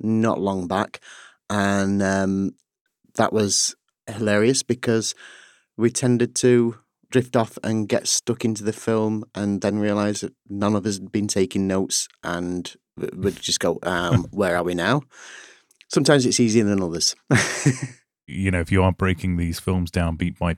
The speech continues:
Speaker 2: beat, is that accessible for people who haven't seen the film?
Speaker 1: It's accessible to a s-, point, I suppose, but I suppose it could be spoilerific, but we tend to pick low-rent films, you know, low rent meaning films that would be in the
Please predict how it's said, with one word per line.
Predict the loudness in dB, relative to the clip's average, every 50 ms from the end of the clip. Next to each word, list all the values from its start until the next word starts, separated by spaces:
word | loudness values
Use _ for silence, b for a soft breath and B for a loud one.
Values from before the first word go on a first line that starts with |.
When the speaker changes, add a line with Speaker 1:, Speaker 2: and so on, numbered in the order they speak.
| _ -2
Speaker 2:
beat, | 0 0 0 0 -2 -8
is | -6 0
that | 0 0 0
accessible | 0 -4 -4 -6 -6 -4 -4 -4 -4 -4 -6 -8
for | -10 -10 _ _ 0
people | 0 0 2 2 0
who | 0
haven't | 2 0 -2 -2
seen | -2 -2 -2 -2
the | -2 -2
film? | -2 -2 -2 -2 -6 -8 _ _ _ _ _ _ _ 0
Speaker 1:
It's | 2 2 2 2 0 2 2 2 0 0 _ _ _ -14 _ -2
accessible | -2 0 2 0 0 0 2 0 0 0 0 2 4 4 4 4 2 0
to | -2 -2 2 2
a | 2
s-, | 2 0 -4 _ -18
point, | -18 -10 -2 2 4 4 4 4 4 0
I | -2
suppose, | -2 -2 -6 _ 0 2 4 4 4 4 2
but | 0 0 0 0 0 _ -8 -8 -8 _ _ _ _ _ _ _ _ _ -6
I | -6
suppose | -2 2 2 2 2 2
it | 0
could | -2 -2 0
be | 0 0
spoilerific, | 0 0 4 4 4 6 6 4 4 2 2 2 2 2 2 0 -6 -6 0
but | 2 2 2 2 2
we | 2 2 2 2 0 -6
tend | -6 -2 0 0 0 0 0
to | 0 -2 -2 -2 _ _ _ -10
pick | -2 2 2 2 0 -2 -4
low-rent | 0 2 4 4 6 6 4 4 4 2 2 2 -2 -2
films, | -2 -2 0 0 2 0 0 0 -2 0
you | 0 0
know, | 2 0 -2 B B B B B
low | 4 6 6
rent | 6 6 4 4 4
meaning | 4 4 4 4 4 2 0 -2 -4 B B B B B B -4 0
films | 2 4 4 4 2 2 2
that | 0 2
would | 2 -2 -2 0
be | 0 2 2 4
in | 4 2 0 -2
the | 0 0 0 0 0 -2 -4